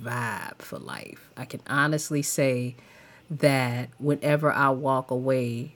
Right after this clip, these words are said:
from listening to an episode, and y'all better understand this is an experience. I have my glass of wine, I had the lights low, I just be chilling. So when I'm, seriously though, when I'm, when I'm listening, thinking about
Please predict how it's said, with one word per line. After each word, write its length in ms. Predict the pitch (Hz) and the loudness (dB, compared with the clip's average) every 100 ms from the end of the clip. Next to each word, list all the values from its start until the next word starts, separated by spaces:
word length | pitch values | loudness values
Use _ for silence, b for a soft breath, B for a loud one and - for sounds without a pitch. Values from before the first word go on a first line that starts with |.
| - | -8
from 260 | - 123 | 0 2
listening 440 | 127 147 - 127 123 | 2 2 0 0 0
to 140 | 151 | 0
an 120 | 127 127 | -2 -2
episode, 600 | 131 - - 120 107 110 | -4 -4 -4 -4 -4 -6
and 180 | 127 120 | -6 -4
y'all 180 | 151 185 | -2 -2
better 180 | 123 123 | -2 -4
understand 440 | 123 - 127 120 | -4 -4 -2 -2
this 120 | 135 | -4
is 40 | - | -6
an 60 | |
experience. 540 | 110 - 127 117 107 147 | -10 -6 -4 -4 -6 -4
I 60 | |
have 160 | 165 131 | -4 -2
my 120 | 151 | -4
glass 340 | 123 104 92 - | -4 -6 -8 -12
of 120 | - | -12
wine, 680 | 123 135 131 131 127 127 143 - 170 | -8 -6 -6 -6 -8 -10 -14 -18 -10
I 80 | 180 | -10
had 220 | - - | -10 -12
the 120 | - | -12
lights 360 | 135 139 131 - | -6 -4 -4 -6
low, 320 | 131 127 127 | -4 -4 -4
I 180 | - 185 | -4 -4
just 260 | 147 120 | -6 -6
be 180 | 113 - - | -10 -14 -10
chilling. 460 | - - - - - B B B | -6 -6 -8 -12 -20 B B B
So 160 | 190 | 4
when 240 | 170 185 175 | 6 6 6
I'm, 220 | 160 131 - _ - 139 | 4 0 -10 _ -12 -4
seriously 500 | - 240 320 220 147 | 2 4 4 4 6
though, 120 | 139 | 6
when 200 | 147 151 | 6 6
I'm, 140 | 147 | 4
when 200 | - 165 | 2 4
I'm 200 | 156 143 | 4 4
listening, 640 | 143 196 226 151 127 123 143 b b b b b b b b - | 4 2 4 2 2 2 -4 b b b b b b b b 8
thinking 400 | 240 285 240 170 | 8 8 6 6
about 720 | 139 135 120 104 90 - | 4 2 0 -4 -8 -14